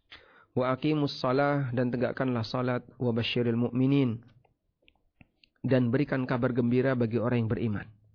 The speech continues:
Berikan motivasi sehingga mereka dikasih perintah, lalu dikasih motivasi.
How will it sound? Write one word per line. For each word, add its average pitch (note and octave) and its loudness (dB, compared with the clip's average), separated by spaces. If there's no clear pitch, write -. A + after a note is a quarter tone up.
Berikan C3+ 0
motivasi C#3+ -4
sehingga C#3+ 0
mereka D3 0
dikasih A#2+ -4
perintah, A#2 -6
lalu G3 0
dikasih A3+ -6
motivasi. - -8